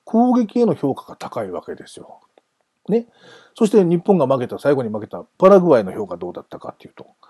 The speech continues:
一、個々の高い技術、あるいは二、後方からの組み立て。ね。これって、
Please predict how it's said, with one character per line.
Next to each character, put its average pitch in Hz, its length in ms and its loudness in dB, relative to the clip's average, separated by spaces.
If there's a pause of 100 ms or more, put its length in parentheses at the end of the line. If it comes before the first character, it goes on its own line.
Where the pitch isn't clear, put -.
(640)
一、 131 500 -8
個 156 180 -2
々 147 160 0
の 113 60 -2
高 - 280 -4
い 98 100 -6
技 82 120 -18
術、 - 340 -18 (420)
あ 131 120 -6
る 143 60 0
い - 40 0
は 98 120 -6
二、 113 300 -12 (400)
後 160 180 2
方 160 200 0
か 165 120 0
ら 143 80 4
の 104 140 -8
組 - 260 -16
み 110 80 -14
立 87 80 -12
て。 90 180 -16 (800)
ね。 226 240 -8 (1500)
こ - 140 2
れ 320 100 4
っ - 20 -2
て、 - 720 -14